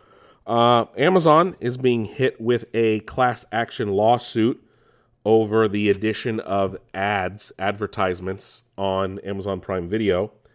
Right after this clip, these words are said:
So, yeah,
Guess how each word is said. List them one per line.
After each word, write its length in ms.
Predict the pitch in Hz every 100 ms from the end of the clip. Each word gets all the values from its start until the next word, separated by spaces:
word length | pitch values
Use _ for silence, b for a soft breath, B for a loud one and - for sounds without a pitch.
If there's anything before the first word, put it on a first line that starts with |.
| b b b b
So, 600 | - - 104 98 98 87 _ _ _ _ _ _ _ _ _ _ _ _ -
yeah, 280 | 90 85